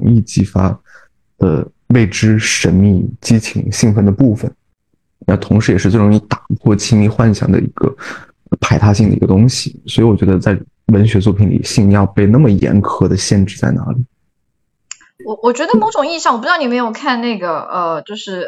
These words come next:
Speaker 2: 呃，美国今年很红的那部剧叫什么，就在拿牙，在拿牙演的那部叫什么来着？就是我觉得跟我们对性的这个看法也有关系。我觉得在我们的这个环境下，性是有那种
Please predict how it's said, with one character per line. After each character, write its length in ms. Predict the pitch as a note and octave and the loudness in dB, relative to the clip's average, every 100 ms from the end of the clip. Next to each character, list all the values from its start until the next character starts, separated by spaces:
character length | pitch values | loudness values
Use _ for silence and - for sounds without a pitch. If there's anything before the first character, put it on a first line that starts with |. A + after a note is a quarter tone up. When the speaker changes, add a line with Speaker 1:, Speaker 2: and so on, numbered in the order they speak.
| - | -8
Speaker 2:
呃， 220 | F3+ D#3+ G3 F#3+ G3 | -6 -6 -8 -10 -8
美 140 | G3 | -6
国 120 | G3+ | -8
今 120 | D4 | -8
年 160 | D#4 D4+ | -6 -8
很 140 | A3+ | -8
红 200 | G3 F#3 | -14 -12
的 80 | F#3 | -10
那 160 | B3+ B3+ | -8 -8
部 180 | A3 G#3 | -8 -14
剧 260 | - A3 | -14 -12
叫 220 | G3 D#3 | -8 -8
什 120 | F#3 G3 | -10 -12
么， 80 | |
就 100 | G3+ A3 | -12 -8
在 120 | C#4 | -4
拿 180 | A#3 G3 | -2 -2
牙， 280 | A#3+ A#3+ - | -2 -4 -10
在 100 | - | -10
拿 180 | A#3+ G3+ | -8 -4
牙 160 | G#3+ A#3 | -4 -4
演 200 | A3+ - | -6 -10
的 60 | G#3+ | -14
那 160 | F#3 | -14
部 140 | F3+ F#3 | -14 -10
叫 140 | F#3+ | -10
什 140 | - | -12
么 60 | D#3 | -18
来 120 | A#2 | -20
着？ 80 | - _ _ _ _ _ _ _ | -20 _ _ _ _ _ _ _
就 100 | C4 | -14
是 260 | C4 C#4+ C#4 _ _ | -4 -4 -4 _ _
我 120 | A#3+ | -4
觉 80 | A3+ | -2
得 60 | D#4 | 0
跟 420 | C5+ B4+ C#5+ F4 | 0 2 2 2
我 60 | F#3+ | -2
们 160 | F#3 | -6
对 140 | D4+ F4 | -6 -6
性 320 | - G4+ C#4 | -4 -2 -2
的 100 | A3+ | -2
这 140 | C#4 | -2
个 240 | A3+ A3 - - | -4 -4 -8 -16
看 320 | - C#5 G4+ | -2 -2 0
法 160 | G#3 F3 | -4 -4
也 80 | |
有 120 | A#3 F#3+ | -2 -2
关 240 | G3 A#3+ | -2 -4
系。 140 | B3+ | -6
我 160 | G3 F#3 | -8 -8
觉 140 | - | -6
得 60 | A3+ | -4
在 180 | - G#4+ | -2 -2
我 240 | A3 F3 | -2 -6
们 140 | D#3 E3+ | -8 -8
的 100 | D4 | -8
这 180 | G#4+ | -4
个 100 | C4+ | -4
环 200 | A3+ F#3 | -4 -6
境 160 | G3+ A#3+ | -4 -6
下， 220 | B3 G#3+ | -4 -6
性 360 | - - E4+ B3 | -6 -6 -4 -4
是 500 | - D4 B3 G3+ - _ _ _ _ - | -4 -4 -4 -4 -8 _ _ _ _ -10
有 320 | G3+ F3+ C#3 | -4 -2 -2
那 160 | B3+ C4 | -2 0
种 380 | G#3 D#3 - | -2 -4 -12